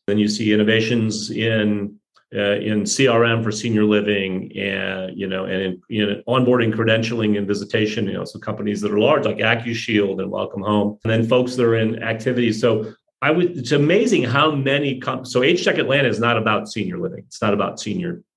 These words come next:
that, you know, it's not about that specifically, but it's amazing how much innovation is happening there.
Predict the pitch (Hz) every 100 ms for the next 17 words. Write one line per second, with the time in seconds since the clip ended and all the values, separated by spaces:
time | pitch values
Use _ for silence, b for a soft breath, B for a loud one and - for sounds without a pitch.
0 | - 104 107 98 - 120 110 107 107 107
1 | 104 - - 120 120 127 95 104 104 117
2 | 113 117 117 135 170 - 98 123 123 110
3 | - 113 110 104 104 107 92 87 - _
4 | _ 95 107 131 151 131 107 101 90 101